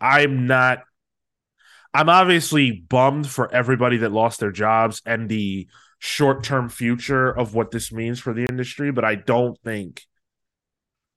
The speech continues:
this is a death knell scenario for comics by any means.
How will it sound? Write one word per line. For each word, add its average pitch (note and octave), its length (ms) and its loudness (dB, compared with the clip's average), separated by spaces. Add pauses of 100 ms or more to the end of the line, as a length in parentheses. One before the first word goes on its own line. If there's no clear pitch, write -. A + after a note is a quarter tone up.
(220)
this B2 320 0
is G#2+ 360 -2
a F#2+ 460 -4 (440)
death A#2+ 280 -2
knell G#2+ 300 0
scenario E2+ 720 -8
for - 180 -16
comics - 600 -18
by G#2+ 180 -6
any G#2 160 -8
means. - 500 -16